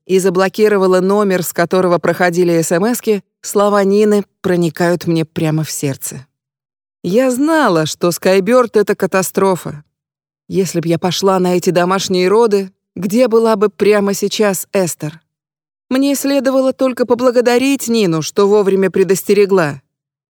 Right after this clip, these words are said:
Читая письма Нины, то и дело переключаюсь на папку "Входящие", все обновляя и обновляя ее, дожидаясь сообщения Бена, требований Бена. Письма так и нет,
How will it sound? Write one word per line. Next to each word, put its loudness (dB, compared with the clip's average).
Читая 0
письма -2
Нины, 0
то 4
и 2
дело -2
переключаюсь -2
на 0
папку -2
"Входящие", -2
все -4
обновляя 0
и -2
обновляя 2
ее, 0
дожидаясь 0
сообщения -2
Бена, 0
требований 0
Бена. -2
Письма -2
так -2
и 2
нет, -4